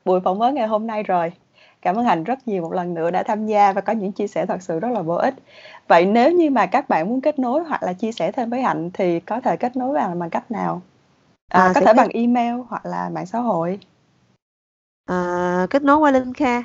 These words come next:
Speaker 1: <laughs>
Speaker 2: Ờ, Hạnh có thể để lại email.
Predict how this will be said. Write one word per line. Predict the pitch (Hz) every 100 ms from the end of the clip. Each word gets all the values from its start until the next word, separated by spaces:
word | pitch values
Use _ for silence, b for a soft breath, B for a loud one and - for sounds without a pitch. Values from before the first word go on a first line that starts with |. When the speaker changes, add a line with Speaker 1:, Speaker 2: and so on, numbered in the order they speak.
| - _ - - - _ _ _
Speaker 1:
<laughs> | - - 381 311 339 381 359 349 269 269 - _ _ _ _ _ _ _ B B B - 320
Speaker 2:
Ờ, | - 214 226
Hạnh | 220 254
có |
thể | 359 220
để | 196
lại | 254 220
email. | 226 233 254